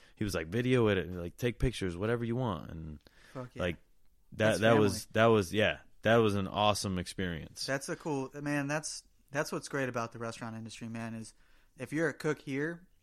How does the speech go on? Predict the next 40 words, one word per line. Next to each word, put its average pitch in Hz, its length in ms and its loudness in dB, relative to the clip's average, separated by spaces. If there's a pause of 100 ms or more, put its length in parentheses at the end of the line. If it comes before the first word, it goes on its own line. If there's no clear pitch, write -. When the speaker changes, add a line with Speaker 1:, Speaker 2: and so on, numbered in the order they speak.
(100)
Speaker 2:
and 127 120 -8
you're 135 140 -4
a 139 40 -6
cook 143 260 -6
there, 139 280 -2
we'll 131 140 -6
take 135 240 -10
each 123 160 -10
other 123 180 -4
under 120 240 -6
each 120 160 -10
other's 117 240 -10
wing. 123 320 -6
Like, 101 140 -2
Speaker 1:
Yeah, 131 160 2
man. 123 340 0
Speaker 2:
you 139 140 -2
wanna 147 140 -2
see 147 200 -4
the, 127 160 -6
you 135 160 -4
wanna 131 180 0
see, 147 200 -14
like, 131 320 -8
see 151 160 -6
what 143 140 -2
we're 127 100 -4
doing 127 240 -4
in 113 80 -8
the 117 80 -14
kitchen. 165 360 -6
You 147 60 -6
wanna 123 100 -6
see 131 120 -10
what 123 60 -6
we're 123 40 -8
doing 123 140 -8
in 117 80 -8
the 113 40 -14
restaurant. 151 520 -4